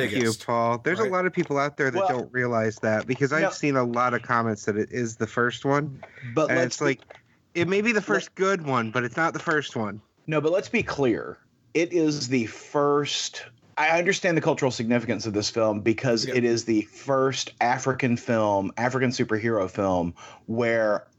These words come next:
Speaker 3: all of the characters are, are, you know, good and bad, are Africans,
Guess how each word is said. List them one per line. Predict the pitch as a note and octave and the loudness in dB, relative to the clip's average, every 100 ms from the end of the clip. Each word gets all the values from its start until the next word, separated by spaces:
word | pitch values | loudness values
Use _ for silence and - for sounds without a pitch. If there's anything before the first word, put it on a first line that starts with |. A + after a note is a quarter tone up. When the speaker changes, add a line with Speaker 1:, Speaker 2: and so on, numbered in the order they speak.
| _ _ | _ _
Speaker 3:
all | - G#3 - | -2 0 2
of | D3 | 0
the | A2 | -4
characters | - A2 F#2+ F2+ - F2 E2+ F2 - - | -4 0 0 -2 -6 -8 -8 -8 -12 -4
are, | A2 G#2+ G#2 G2 G2 G2 - - _ _ | 2 4 4 4 0 -4 -14 -20 _ _
are, | A2+ G#2 G#2 F#2+ | 0 4 2 0
you | A2+ | -2
know, | F#2+ | -4
good | G#2 D#3 D3 | -2 -2 0
and | A#2+ C3 B2+ | 0 0 0
bad, | A2 A2+ F#2+ F2 F2 - | 0 2 2 0 -4 -8
are | - A2+ G#2 G#2 G2+ G2+ - | -2 0 2 2 -2 -6 -4
Africans, | A2+ G#2 F2+ - F2 - | -4 -4 -8 -8 -8 -8